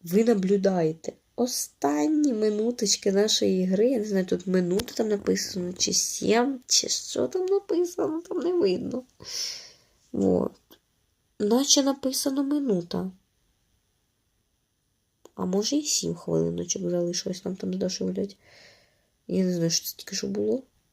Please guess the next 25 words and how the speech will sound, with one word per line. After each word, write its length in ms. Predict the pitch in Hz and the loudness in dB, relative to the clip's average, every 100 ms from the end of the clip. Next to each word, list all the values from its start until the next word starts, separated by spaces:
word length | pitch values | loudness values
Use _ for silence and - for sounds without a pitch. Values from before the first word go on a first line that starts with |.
| _ _ _ _ _ _ _ _ _ - | _ _ _ _ _ _ _ _ _ -4
Бабушка 540 | 180 208 240 233 - | -2 0 0 -2 -4
тепер 320 | 202 233 220 | -6 -2 0
йшла 320 | 226 214 233 254 | 0 0 -2 -2
на 100 | 220 | -2
минуту 540 | 220 208 196 - 220 | -4 -4 -6 -2 -2
і 80 | 208 | 0
тридцять 320 | 185 196 196 | -2 -4 -2
секунд, 480 | - 208 - 160 165 - | -2 -4 -4 -4 -4 -6
наче 240 | 185 196 | -6 -6
було 200 | 190 202 | -6 -6
написано. 480 | 208 214 208 220 214 _ - - - - - | -6 -8 -8 -8 -10 _ -20 -20 -20 -20 -6
А, 180 | 175 170 214 _ _ - | -4 -4 -6 _ _ -12
то 260 | - 185 | -8 -2
я 100 | 214 | -2
в 80 | 226 | 2
якусь 320 | 208 208 202 | 2 4 2
дирку 340 | 190 202 - 190 | 4 2 2 -2
полетіла. 680 | 190 180 175 - 175 170 180 _ _ _ _ _ _ _ | 2 2 0 2 4 4 0 _ _ _ _ _ _ _
Так, 240 | 175 165 165 | -8 -6 -6
а 40 | |
тут 260 | 165 247 277 | -2 0 2
ми 180 | 277 247 | 0 0
побачимо. 580 | 170 185 214 - 185 - 180 | 0 0 2 0 -4 -6 -12
Да, 140 | 165 | -12
всьо, 240 | - - | -12 -12